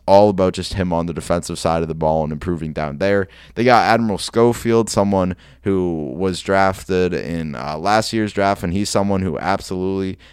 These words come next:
uh, just needs to prove that he, uh, belongs in the N B A as a whole. And I, I do think he could, uh, do some things down there for sure as someone who I think could be a good, like, three and D wing down the line,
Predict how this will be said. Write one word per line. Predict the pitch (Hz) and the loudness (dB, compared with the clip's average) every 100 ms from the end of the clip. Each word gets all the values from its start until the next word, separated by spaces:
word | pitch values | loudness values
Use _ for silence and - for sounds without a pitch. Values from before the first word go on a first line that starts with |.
| _ | _
uh, | - 76 | -8 -6
just | 78 85 | -6 -4
needs | 101 131 | -2 -2
to | - | -4
prove | 95 98 107 107 92 | -4 0 0 0 -2
that | 82 | -2
he, | 90 87 87 - _ - | -2 -4 -6 -10 _ -8
uh, | 85 | -6
belongs | 80 85 78 90 95 82 | -4 -4 -2 -2 -2 -4
in | 95 - 98 | -8 -6 -4
the | |
N | 92 85 | -4 -4
B | 87 87 | -4 -4
A | 85 90 | -2 -2
as | 90 85 | -2 -4
a | 80 | -6
whole. | 82 85 90 92 - - _ | -2 0 0 -2 -6 -20 _
And | - 69 62 | -12 -10 -8
I, | 69 92 - | -6 -6 -2
I | 107 | -2
do | 98 127 | 0 -2
think | 120 117 117 | -2 -2 -4
he | 110 | -4
could, | 101 87 78 - - | -2 -2 -6 -14 -10
uh, | 82 85 | -6 -6
do | 85 | -8
some | 87 92 | -6 -6
things | 85 90 90 82 | -4 -4 -4 -2
down | 90 87 85 | -2 0 0
there | 87 87 | 0 0
for | - 87 | 0 -2
sure | - 87 87 85 - - | 0 2 2 0 -8 -12
as | - 87 | -6 -2
someone | - 95 92 | 0 0 0
who | 92 | 2
I | 92 92 | 0 0
think | 107 | -2
could | 101 95 | -2 -2
be | 92 | -2
a | 92 | 0
good, | 101 98 | -2 -2
like, | 95 | -4
three | - - 107 | -4 -6 -4
and | 110 98 | -2 -2
D | 104 | -2
wing | 95 82 90 92 | 0 0 0 0
down | 87 90 87 | 0 0 -2
the | |
line, | 85 85 87 87 | -2 0 0 -2